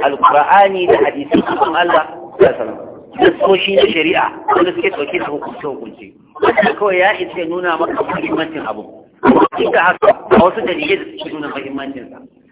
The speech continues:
Dalili na farko, Ubangiji Ta'ala ya ce, "وما كان المؤمنون لينفروا كافة." "لولا نفر من كل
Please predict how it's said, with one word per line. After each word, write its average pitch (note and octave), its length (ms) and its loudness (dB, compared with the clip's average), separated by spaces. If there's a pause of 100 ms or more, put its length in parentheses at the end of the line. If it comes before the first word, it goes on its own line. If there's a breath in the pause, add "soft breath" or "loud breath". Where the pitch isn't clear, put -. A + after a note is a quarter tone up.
(180)
Dalili G#3+ 260 0
na G3 160 2
farko, F3+ 320 0
Ubangiji G#3 460 -4
Ta'ala F3 260 2
ya F3+ 140 2
ce, E3 120 -14
"وما D#3 380 2
كان - 160 6
المؤمنون D#3+ 520 -6 (120)
لينفروا D#3+ 600 -4
كافة." - 340 2 (540)
"لولا G3 420 4
نفر E3+ 380 2
من D3+ 240 -10
كل - 280 -8